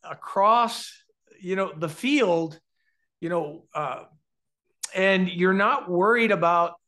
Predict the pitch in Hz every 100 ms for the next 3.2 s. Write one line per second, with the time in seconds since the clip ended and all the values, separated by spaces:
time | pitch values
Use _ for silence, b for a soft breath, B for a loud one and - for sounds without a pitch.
0 | - - 190 202 202 185 160 185 190 180
1 | 175 175 160 156 175 180 175 165 147 170
2 | 185 180 156 170 147 127 196 190 147 139
3 | -